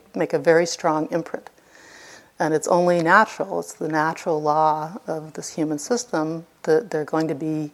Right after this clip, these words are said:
in there and they're gonna be doing their thing and playing themselves out in various ways for a long time. So it's, <laughs> it's especially important to have a sense of humor around those.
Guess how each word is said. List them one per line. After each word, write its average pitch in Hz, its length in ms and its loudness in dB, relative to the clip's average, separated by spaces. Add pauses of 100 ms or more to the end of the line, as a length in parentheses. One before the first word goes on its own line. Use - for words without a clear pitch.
in 160 220 2
there - 280 -4
and 160 100 -8
they're 156 120 -6
gonna 156 180 -2
be 170 100 -2
doing 156 340 -6
their 156 120 -4
thing 156 400 -4
and 151 120 -8
playing 151 280 -4
themselves 156 460 -4
out 147 400 -2
in 160 80 -8
various 160 400 -6
ways 175 320 -4
for 180 160 -10
a 170 40 -8
long 165 280 -8
time. 175 480 2 (1900)
So 170 280 10
it's, 170 160 6
<laughs> - 140 2 (260)
it's 202 200 0
especially 220 540 4
important 175 480 4
to 185 80 2
have 160 260 0
a 170 40 -10
sense - 280 -8
of 156 100 6
humor 185 240 2
around 151 400 0
those. - 520 -8